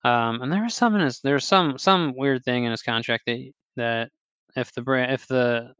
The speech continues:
Speaker 2: roster was ever officially split, he would, he would get something. I don't, I don't remember exactly what it was.
Speaker 1: So what do you, what do you think of the first overall draft? Do you think that was successful?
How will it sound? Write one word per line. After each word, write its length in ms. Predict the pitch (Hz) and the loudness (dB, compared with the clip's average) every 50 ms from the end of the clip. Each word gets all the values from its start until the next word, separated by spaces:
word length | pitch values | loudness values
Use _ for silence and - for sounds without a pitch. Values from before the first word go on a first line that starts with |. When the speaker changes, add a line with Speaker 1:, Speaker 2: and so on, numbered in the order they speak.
| 269 _ - | -20 _ -10
Speaker 2:
roster 460 | 135 135 143 147 147 143 - - 151 | -2 2 4 4 4 4 2 2 2
was 120 | 139 127 123 | 2 4 2
ever 240 | 131 131 127 123 | 2 2 2 0
officially 540 | 113 - - - 139 135 - - 123 113 110 | -2 -2 -2 -2 -2 -2 0 -2 -4 -4 -4
split, 580 | 107 - - - - _ 123 117 113 117 117 123 | -6 -8 -12 -12 -10 _ -6 -4 -4 -4 -4 -6
he 80 | 127 | -4
would, 240 | 123 123 120 117 117 - _ _ _ _ _ _ _ _ _ _ _ _ _ _ _ _ _ _ _ _ _ _ _ _ _ _ _ _ _ _ _ | -2 -2 -2 -4 -6 -12 _ _ _ _ _ _ _ _ _ _ _ _ _ _ _ _ _ _ _ _ _ _ _ _ _ _ _ _ _ _ _
he 80 | - 185 | 2 2
would 140 | 196 185 165 | 2 2 0
get 140 | 165 - | -4 -4
something. 760 | - - - - - 135 127 127 117 - - 123 123 123 123 | -4 -6 -6 -2 0 0 0 0 -2 -2 -8 -8 -6 -4 -2
I 80 | 123 123 | 0 2
don't, 260 | 123 127 127 127 127 | 2 2 2 2 0
I 80 | 127 127 | 0 0
don't 180 | 131 123 120 | 0 0 0
remember 300 | 123 123 123 123 127 131 | 0 -2 -4 -6 -8 -8
exactly 480 | 131 131 123 123 120 120 117 - 120 120 | -8 -6 -2 -2 -2 -2 -2 -4 -8 -6
what 160 | 123 123 120 | -4 -6 -6
it 80 | 120 123 | -6 -4
was. 540 | 123 123 120 120 120 123 123 - - - _ _ _ _ _ _ _ _ _ _ _ _ _ _ _ _ _ _ _ _ _ _ _ _ _ _ _ _ _ _ _ _ _ _ _ _ _ _ _ _ _ _ _ _ _ _ _ _ _ _ _ _ _ _ _ _ _ _ _ _ _ _ _ _ _ _ _ _ _ | -2 -2 -2 -2 -2 -4 -6 -10 -14 -18 _ _ _ _ _ _ _ _ _ _ _ _ _ _ _ _ _ _ _ _ _ _ _ _ _ _ _ _ _ _ _ _ _ _ _ _ _ _ _ _ _ _ _ _ _ _ _ _ _ _ _ _ _ _ _ _ _ _ _ _ _ _ _ _ _ _ _ _ _
Speaker 1:
So 160 | - - 170 | -4 -2 0
what 160 | 170 190 240 262 | 2 2 2 2
do 60 | 277 | 4
you, 260 | 269 269 254 233 - _ _ _ _ _ _ _ _ | 2 2 0 -2 -6 _ _ _ _ _ _ _ _
what 280 | _ - 180 202 233 262 | _ -14 -8 -4 -4 -2
do 60 | 285 | -2
you 100 | 277 277 | -2 -4
think 340 | 233 - - 196 190 151 160 | -4 0 0 0 0 0 -2
of 160 | 156 139 113 | -4 -2 0
the 200 | 123 131 123 113 - | 0 0 0 0 -2
first 360 | - - 135 135 127 - - | -6 -4 -4 -4 -4 -2 -4
overall 400 | 127 117 104 95 104 98 95 92 | -4 -4 -4 -4 -6 -6 -6 -6
draft? 300 | 80 - 87 82 80 _ | -8 -12 -14 -14 -14 _
Do 60 | 110 | -14
you 60 | 107 | -10
think 200 | 101 120 113 98 | -8 -8 -8 -6
that 180 | - 104 104 104 | -6 -6 -6 -6
was 140 | 101 98 - | -8 -10 -10
successful? 720 | - 110 - - - 139 139 127 - - 131 127 120 113 | -14 -12 -10 -4 -2 -2 -2 -2 -2 -4 -2 -2 -2 -4